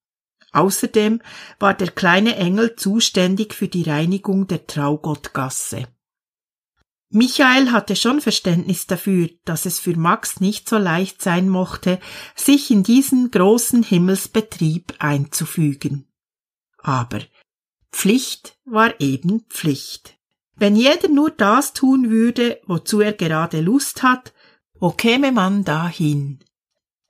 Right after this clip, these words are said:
So dachten auch die meisten Engel und beschwerten sich bei Michael über den kleinen Engel. Die Bewohner der Traugottgasse waren verärgert, weil ihre Gasse nicht ordentlich gekehrt war. Andere Engel protestierten,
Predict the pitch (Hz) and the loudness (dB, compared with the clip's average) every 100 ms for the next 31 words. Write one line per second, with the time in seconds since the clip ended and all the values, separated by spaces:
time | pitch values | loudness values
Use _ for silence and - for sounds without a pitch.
0 | _ - 294 339 339 269 - - 262 196 | _ -2 0 2 4 4 4 0 2 2
1 | 214 - 196 156 175 - - 180 165 160 | 0 0 0 0 -2 -2 -2 -2 0 0
2 | 190 202 202 214 208 196 - 151 160 - | 0 0 0 -2 0 -2 0 2 0 0
3 | 190 208 190 - 175 175 185 - 185 180 | -2 0 -4 -4 0 0 -2 -2 0 2
4 | 190 - 196 185 165 160 - 147 131 156 | 0 0 -2 -2 0 -2 -2 -2 0 0
5 | 165 - 139 143 139 120 - _ _ _ | 0 -2 -6 -4 -6 -8 -12 _ _ _
6 | _ _ - 165 156 143 151 190 208 156 | _ _ -6 -2 0 2 2 2 0 -4
7 | - 160 160 208 220 214 - 202 196 214 | -6 -4 -2 0 0 -2 0 0 0 -4
8 | 190 165 160 - 147 - 170 202 214 - | -2 -4 -4 -6 -8 -4 -4 -2 -4 -6
9 | - - - - 202 196 233 262 233 202 | -20 -20 -20 -4 0 2 2 2 2 2
10 | 214 - 247 220 214 - 170 175 196 196 | 0 0 -2 -2 -4 -8 -6 -4 -4 -4
11 | 208 - 165 - 147 151 - 175 156 139 | -6 -6 -10 -6 -4 -4 -6 -8 -6 -6
12 | - _ _ _ _ _ - 220 311 339 | -10 _ _ _ _ _ 2 2 2 0
13 | 302 254 247 254 254 214 208 185 - 208 | 0 0 0 -2 -4 -6 -4 -6 -4 0
14 | 226 226 226 220 | 0 2 -2 -2